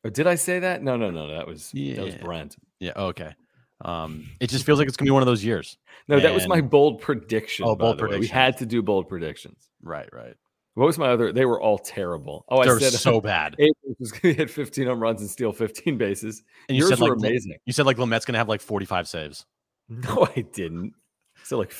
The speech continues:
Speaker 2: All of
Speaker 1: fifty.
Speaker 2: mine weren't even, like, now looking back, like, not even bold predictions. Like,
Speaker 1: It's like, Joe Musgrove will win the Cy Young. <laughs>
Speaker 2: I was like, m-, m-, uh, Gore's gonna win the Rookie of the Year. Manny's gonna be top two in M V P, and,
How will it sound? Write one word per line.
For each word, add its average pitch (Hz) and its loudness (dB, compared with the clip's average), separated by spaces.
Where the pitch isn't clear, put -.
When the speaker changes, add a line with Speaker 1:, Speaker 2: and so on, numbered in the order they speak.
Speaker 2:
All 160 10
of 196 8
Speaker 1:
fifty. 160 4
Speaker 2:
mine 151 8
weren't 143 2
even, 131 -2
like, 117 -2
now 110 0
looking 110 -6
back, 104 -4
like, 95 -10
not 104 -6
even 101 -10
bold 95 -6
predictions. 80 -14
Like, 85 -10
Speaker 1:
It's 110 -8
like, 123 0
Joe 139 0
Musgrove 135 -2
will 120 0
win 117 -2
the 107 -6
Cy 113 -2
Young. 92 -8
<laughs> - -14
Speaker 2:
I - -6
was 135 2
like, 123 0
m-, 107 -14
m-, 110 -8
uh, 101 -8
Gore's 139 4
gonna 143 0
win 135 -2
the 123 -2
Rookie 110 -4
of 101 -6
the 101 -8
Year. 87 -8
Manny's 120 -2
gonna 131 0
be 110 -6
top 107 -4
two - -10
in 101 -6
M 95 -8
V 92 -10
P, 92 -12
and, 87 -12